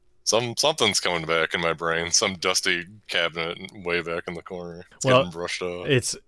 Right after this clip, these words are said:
Speaker 2: well, dude, I'm slowly buying all the seasons on Amazon, so if you ever feel the need to watch it, go for it.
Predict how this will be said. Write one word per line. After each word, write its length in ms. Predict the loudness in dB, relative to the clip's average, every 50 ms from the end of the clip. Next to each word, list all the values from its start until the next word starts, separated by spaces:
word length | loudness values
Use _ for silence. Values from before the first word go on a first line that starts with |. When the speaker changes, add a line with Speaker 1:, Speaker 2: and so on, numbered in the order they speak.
| _ _ -4
Speaker 2:
well, 360 | 0 4 6 8 10 10 10
dude, 180 | 8 8 8
I'm 140 | 8 6 4
slowly 480 | 4 2 2 6 8 10 10 10 8 6
buying 400 | 6 6 6 8 8 8 6 6
all 100 | 4 2
the 80 | 2
seasons 320 | 2 2 2 2 2 2 2
on 100 | 2 2
Amazon, 440 | 2 2 2 2 2 2 2 2 0
so 100 | 0 0
if 100 | 2 6
you 80 | 6
ever 140 | 6 6 6
feel 180 | 4 4 4 4
the 80 | 4
need 220 | 4 4 4 6 6
to 80 | 4
watch 300 | 4 6 6 4 6 6
it, 200 | 6 6 6 4 0 _ _ -4 2
go 140 | 4 4 6
for 220 | 6 6 4 4
it. 120 | 2 0